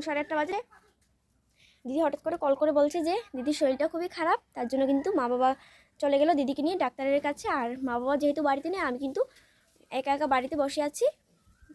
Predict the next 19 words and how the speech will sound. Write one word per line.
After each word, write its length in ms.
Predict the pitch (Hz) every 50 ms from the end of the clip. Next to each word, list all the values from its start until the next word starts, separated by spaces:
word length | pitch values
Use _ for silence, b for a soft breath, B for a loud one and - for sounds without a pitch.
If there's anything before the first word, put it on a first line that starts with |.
| B B B B _
ভাবলাম 240 | 247 247 254 294 294 262
আপনার 180 | 262 262 269 277 311
সাথে 160 | 302 302 349 427 B B B B B B B _ _ - _ _ _ -
একটু 120 | - - 302 285
কথা 160 | 254 254 - 294 277
বলি, 140 | 302 339 539 605 - -
তার 100 | 254 240 247
জন্য 120 | 254 254 269 269
কিন্তু 140 | 262 277 285
আমি 100 | 269 262 254 240
আবারও 200 | 233 240 247 277 285
আজকে 140 | 294 - 320 311
একটা 140 | - - 359 -
ছোট্ট 120 | - - 440 392
মিনি 120 | 339 311 294
ব্লগ 120 | 277 277 269 269
নিয়ে 100 | 294 320 330
আপনার 140 | - 262 254 -
সাথে 140 | 294 262